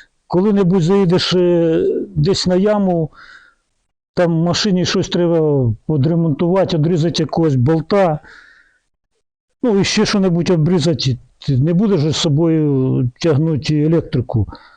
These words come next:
А так, е, взяв, включив, да і щось там і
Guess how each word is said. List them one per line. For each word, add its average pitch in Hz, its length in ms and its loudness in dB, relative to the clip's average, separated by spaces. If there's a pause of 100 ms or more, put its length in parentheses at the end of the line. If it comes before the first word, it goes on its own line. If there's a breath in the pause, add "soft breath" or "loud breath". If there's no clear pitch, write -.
(200 loud breath)
А 156 140 -2
так, 160 440 -2
е, 151 380 0 (360 loud breath)
взяв, 156 560 0 (960)
включив, 170 760 -2 (800)
да 131 200 0
і 151 60 -2
щось 196 260 -2
там 160 260 -2
і 131 240 -2